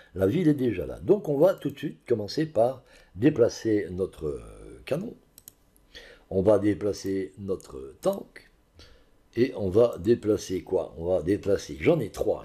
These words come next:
ici. On va déjà bouger le lymphe, euh, voilà, le commandant.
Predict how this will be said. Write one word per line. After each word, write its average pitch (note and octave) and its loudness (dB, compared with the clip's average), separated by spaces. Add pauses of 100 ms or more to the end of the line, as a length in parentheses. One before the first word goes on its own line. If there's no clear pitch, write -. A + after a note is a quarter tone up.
ici. - -20 (720)
On F#2 -2
va A2 6
déjà C3 4
bouger G#2+ 0
le D2+ -8
lymphe, F#2+ -4
euh, D2+ -8 (260)
voilà, D2+ -10 (320)
le D#2+ -14
commandant. A2 0